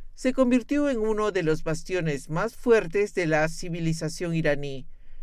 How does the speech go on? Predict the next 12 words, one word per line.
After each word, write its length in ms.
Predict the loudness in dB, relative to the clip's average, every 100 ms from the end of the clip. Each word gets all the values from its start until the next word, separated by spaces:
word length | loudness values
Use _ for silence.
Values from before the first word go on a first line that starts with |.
| -6 -4
una 240 | 0 0
zona 320 | 2 2 2 2
donde 320 | 0 0 0
cada 280 | 2 2 4
ola 360 | 4 6 4
llevaba 540 | 2 0 2 4 4 4
el 180 | 2
eco 320 | -2 0 0 2
de 140 | 2
la 100 | 2
autoridad 680 | 0 0 -4 -2 2 2 0 -6
iraní. 680 | -2 2 2 0 -4 -8